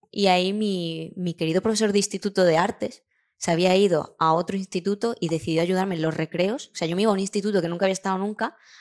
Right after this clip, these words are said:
a buscar a mi antiguo profesor de artes que sabía que yo tenía talento y ese hombre me,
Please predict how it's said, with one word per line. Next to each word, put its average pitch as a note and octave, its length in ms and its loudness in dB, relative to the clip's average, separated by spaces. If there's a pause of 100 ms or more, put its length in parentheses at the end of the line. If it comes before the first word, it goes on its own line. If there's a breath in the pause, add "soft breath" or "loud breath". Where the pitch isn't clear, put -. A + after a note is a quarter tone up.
a F3 100 0
buscar G#3 320 0
a F#3+ 80 0
mi E3 100 -2
antiguo F#3 340 2
profesor G3 400 0
de F#3 80 2
artes G3 240 -2
que E3+ 100 -4
sabía E3 380 -2
que D3 100 -4
yo D#3 100 0
tenía F3+ 240 -2
talento G3+ 540 -6 (440 soft breath)
y F3+ 80 0
ese G3 140 2
hombre G#3+ 180 2
me, F3+ 220 0